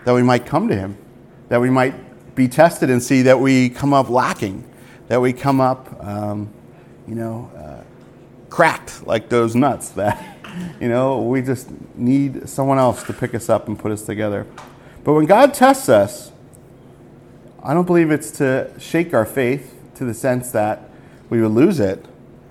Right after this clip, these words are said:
but that we might see how deep it is, and that we might see that we might need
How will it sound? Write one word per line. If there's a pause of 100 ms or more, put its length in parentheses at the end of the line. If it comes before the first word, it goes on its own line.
(260)
but
that
we
might
see
how (420)
deep
it
is, (120)
and
that
we
might
see
that
we
might
need